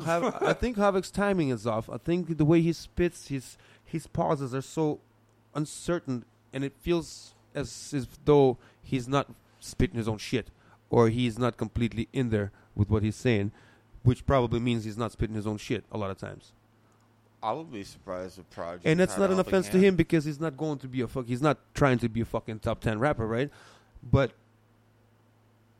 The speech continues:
Speaker 1: I mean, Mobb Deep did well, and I'm not saying that Havoc sucks and all that, like, you know
Speaker 2: Yeah,
Speaker 1: what I mean?
Speaker 2: yeah,
Speaker 1: But
Speaker 2: yeah.
Speaker 1: there's no fucking <laughs> way you can compare Prodigy and Havoc in terms of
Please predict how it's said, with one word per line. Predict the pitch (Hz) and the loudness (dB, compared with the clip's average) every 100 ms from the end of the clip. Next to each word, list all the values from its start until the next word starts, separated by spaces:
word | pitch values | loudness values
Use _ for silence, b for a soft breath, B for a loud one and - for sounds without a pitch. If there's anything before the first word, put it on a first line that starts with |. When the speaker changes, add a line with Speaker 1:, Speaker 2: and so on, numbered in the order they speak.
| _ - | _ -8
Speaker 1:
I | 156 | -6
mean, | 156 117 | -4 -2
Mobb | 131 127 | -2 2
Deep | 143 120 | 2 4
did | 120 - | 2 4
well, | 151 120 131 | 6 6 4
and | 120 | 2
I'm | 123 | 0
not | 131 123 | 0 -2
saying | - 135 | -2 -2
that | 113 | 0
Havoc | 131 117 110 | -2 -2 -6
sucks | - - - - - | -14 -14 -14 -14 -12
and | 117 | -10
all | 107 | -8
that, | 107 110 - | -6 -6 -6
like, | 110 110 _ _ | -10 -12 _ _
you | 123 | -8
know | 226 | -6
Speaker 2:
Yeah, | 160 | -4
Speaker 1:
what | |
I | 120 | -4
mean? | 101 | -4
Speaker 2:
yeah, | 110 | -4
Speaker 1:
But | 120 _ | -8 _
Speaker 2:
yeah. | 170 202 - | -16 -16 -16
Speaker 1:
there's | 277 262 | -18 -12
no | 208 | -14
fucking | - - - 208 165 156 120 113 | -14 -10 -4 -4 -4 -8 -10 -2
<laughs> | |
way | 180 | 2
you | 147 120 127 | 2 0 -8
can | - 147 | -12 -12
compare | 170 143 156 | -12 -12 -14
Prodigy | 127 175 135 127 117 | -8 -6 -6 -10 -12
and | 117 | -12
Havoc | 113 127 120 117 | -8 -6 -6 -8
in | 117 110 | -12 -6
terms | 123 120 | -4 -4
of | 113 | -6